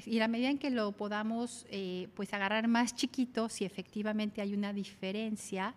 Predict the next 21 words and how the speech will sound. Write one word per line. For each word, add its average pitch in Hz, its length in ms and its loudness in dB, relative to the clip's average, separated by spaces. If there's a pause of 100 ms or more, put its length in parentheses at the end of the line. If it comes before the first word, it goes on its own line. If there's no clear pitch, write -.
(520)
eh, 180 260 -2
pero 190 160 0
una 214 160 0
diferencia, 214 680 -4
¿cómo 311 240 0
saber 233 380 0
si - 160 -4
esto 226 200 -4
es 226 140 -4
algo 226 200 -2
diferente, 233 420 0
diferente, 214 580 0 (400)
o 202 120 2
si - 180 -2
se 226 220 -2
va 208 260 0
a 190 180 0
arreglar 202 420 -2
conforme 190 380 -2
va 185 100 0
creciendo? 180 580 -4